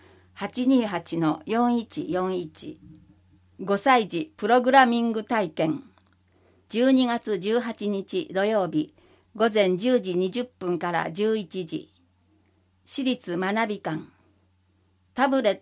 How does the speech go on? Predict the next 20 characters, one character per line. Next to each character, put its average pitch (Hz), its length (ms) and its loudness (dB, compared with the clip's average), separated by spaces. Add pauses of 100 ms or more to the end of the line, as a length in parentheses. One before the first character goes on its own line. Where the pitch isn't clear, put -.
ト 185 140 0
を 190 80 -2
使 - 260 -6
っ 190 100 -4
て - 320 -6
お 208 120 2
絵 233 120 4
か 170 180 -8
き。 - 240 -16 (1080)
年 254 240 2
長 240 280 2
ク 247 120 -6
ラ 220 140 2
ス - 120 -10
の 170 160 -2
子 175 140 -6
ど 175 120 -2
も 160 220 -2
四 185 200 -2
人。 185 300 -4